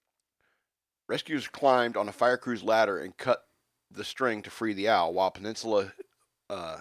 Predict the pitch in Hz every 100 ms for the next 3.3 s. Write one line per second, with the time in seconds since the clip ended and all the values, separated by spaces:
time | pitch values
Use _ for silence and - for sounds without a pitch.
0 | - _ 107 107 113 107 - 101 95 92
1 | 101 - 90 - - 113 92 98 117 101
2 | 82 95 165 - 104 110 110 104 - 117
3 | 123 107 -